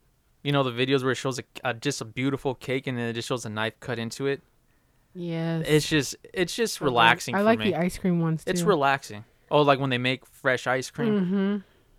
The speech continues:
Speaker 1: Yeah, I'm like, "God, I'm just, I'm on my break and I'm just watching cakes being cut." But you know what? It relaxes me.
Speaker 2: But you know what? The awesome thing about you is at least your place where you work, they have cakes all the time <laughs> there.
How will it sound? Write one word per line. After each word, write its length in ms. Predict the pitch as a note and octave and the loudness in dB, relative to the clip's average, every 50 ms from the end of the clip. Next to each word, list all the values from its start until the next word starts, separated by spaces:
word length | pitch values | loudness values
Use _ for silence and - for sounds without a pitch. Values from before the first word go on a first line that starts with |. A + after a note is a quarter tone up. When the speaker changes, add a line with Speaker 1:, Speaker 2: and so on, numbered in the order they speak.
| _ _ _ _ _ _ _ | _ _ _ _ _ _ _
Speaker 1:
Yeah, 220 | - G3+ G3+ G3 F#3+ | -2 0 2 2 2
I'm 160 | F#3 F3+ F#3 | 0 0 2
like, 220 | F3 D3+ C3+ - | 2 0 0 -2
"God, 240 | - C#3+ C3+ C3 - | -8 -6 -6 -6 -4
I'm 160 | - B2 C3 | -6 -6 -6
just, 320 | C3 D3 B2+ A#2 - - - _ _ _ _ _ _ _ - | -6 -6 -6 -6 -8 -12 -14 _ _ _ _ _ _ _ -4
I'm 140 | C#3+ C#3+ C#3 | -2 2 2
on 160 | C#3+ D3 D3 | 2 4 4
my 140 | C#3+ C3+ B2+ | 2 2 0
break 380 | A2+ G#2 G#2 G#2+ A2 A#2 A#2 | -2 -4 -2 0 0 0 0
and 80 | G#2+ A#2+ | -2 -4
I'm 120 | A2 G#2+ | -6 -4
just 180 | A2 A2+ G#2+ - | -6 -8 -8 -8
watching 480 | A2+ A2 G#2+ G#2+ G#2+ - - A#2 A2 G#2 _ _ _ _ _ _ - | -4 -2 -2 -2 -2 -4 -10 -12 -12 -12 _ _ _ _ _ _ -18
cakes 280 | - - A2 G#2 - | -12 -12 -12 -12 -12
being 220 | - - A2+ G#2 G2+ | -14 -12 -12 -12 -14
cut." 340 | - - - G#2 G2+ G2+ - - _ _ - | -14 -12 -10 -10 -10 -10 -12 -16 _ _ -12
But 180 | - B2 - - | -12 -12 -10 -8
you 80 | D3 | -6
know 80 | D3 D3 | -6 -4
what? 140 | D3+ D3+ C#3+ | -4 -2 -4
It 60 | C#3+ | -4
relaxes 580 | C#3 C#3 C3+ C#3 C3+ C3+ - - B2 A#2+ G#2 | -6 -6 -8 -8 -10 -12 -12 -14 -16 -16 -16
me. 180 | G2 F#2+ E2+ - _ _ _ - G3+ | -14 -16 -16 -18 _ _ _ -2 2
Speaker 2:
But 180 | - A3 - | 2 2 4
you 100 | - C4+ | 6 6
know 80 | C#4 C4+ | 6 6
what? 200 | C4 B3 G#3+ - _ _ _ _ _ _ _ _ | 6 6 4 2 _ _ _ _ _ _ _ _
The 180 | - F3+ F#3 F#3 _ _ | -10 -10 -10 -10 _ _
awesome 420 | - E3 F#3 G#3+ G#3+ - B3 A#3 G#3 | 0 2 2 2 2 0 -2 -2 0
thing 160 | - A3 A3 | 0 0 2
about 280 | G#3+ G3+ G3+ F#3 C#3+ D#3 | 2 4 2 2 2 0
you 180 | F3+ G3 G3+ | 0 0 0
is 140 | G3+ G3 F#3 | 0 0 0
at 160 | F3 C#3 A#2+ | 0 -2 -2
least 400 | D3 F3 G3+ G#3+ G#3 - - - | -2 -2 -2 -2 -4 -6 -8 -4
your 200 | F3+ F3+ F3+ G3 | 0 2 2 2
place 360 | G3+ - - G#3 G#3+ A3 - | 0 0 0 0 0 0 0
where 100 | - F#3+ | 0 -2
you 160 | F3+ E3+ E3+ E3 | 0 0 -2 -2
work, 420 | D#3+ E3 E3+ F#3 G#3+ G#3 - - _ | -2 -2 -2 -2 -2 -4 -8 -12 _
they 140 | - F#3 G#3 | -2 -2 -2
have 300 | G#3 G3+ G#3 A#3 - - | 0 -2 -4 -6 -6 -8
cakes 340 | - - A3 A#3+ - - - | -6 -4 -4 -4 -4 -2 0
all 100 | A3 A3 | 0 0
the 80 | G#3 | 0
time 440 | G3+ - - G3 A3+ A#3 B3 B3+ A#3+ | -2 -4 -2 -2 0 0 2 2 4
<laughs> 220 | F3+ F3+ - - - | 4 2 0 2 2
there. 400 | C#4 - G#3+ - C4+ C4 F3+ | 4 4 6 6 6 6 6